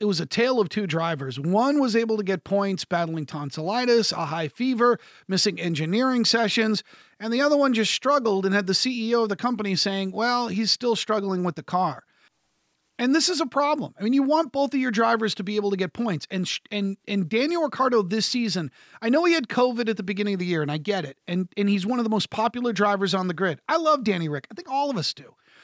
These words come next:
But he's really struggling with this team, and it's putting them in a position where they're not,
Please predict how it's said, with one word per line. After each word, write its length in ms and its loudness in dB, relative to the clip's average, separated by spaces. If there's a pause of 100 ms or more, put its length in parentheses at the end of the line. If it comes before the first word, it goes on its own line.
(220)
But 120 0
he's 260 4
really 400 2
struggling 440 -2
with 100 -4
this 160 -8
team, 320 -10
and 160 -2
it's 120 -6
putting 340 -2
them 140 2
in 100 -2
a 60 0
position 520 -2
where 140 -2
they're 160 -2
not, 360 0